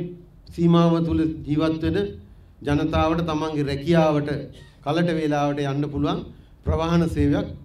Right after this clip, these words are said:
මහනගර සභාව මගින් ඇති කරන්න. ඒ තරම්, අ, අවශ්‍ය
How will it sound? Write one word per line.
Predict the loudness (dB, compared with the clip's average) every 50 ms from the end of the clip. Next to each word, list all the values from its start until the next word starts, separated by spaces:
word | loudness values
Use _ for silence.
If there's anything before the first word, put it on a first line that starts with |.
| -14
මහනගර | -12 -8 -6 -2 0 0 0 0 0 -2
සභාව | -2 -2 -4 -4 -4 -4 -4
මගින් | -4 -4 -4 -4 -6 -6
ඇති | -6 -8 -8
කරන්න. | -10 -10 -10 -12 -14 -16 -18 -20 -20 -20 -20 -20 -20 -20 -20 -20 _ -20 -8
ඒ | -4 -2 -2 0
තරම්, | 0 0 0 0 0 -2 -2 -4 -8 -16 -20 -20 -20 -14
අ, | -8 -6 -4 -2 -2 -2 -4 -6 -8 -12 -16 -18 -20 -20 -20 _ _ -20 -20 -20 _ _
අවශ්‍ය | -10 -6 -2 -2 0 0 -2 -2 -4 -4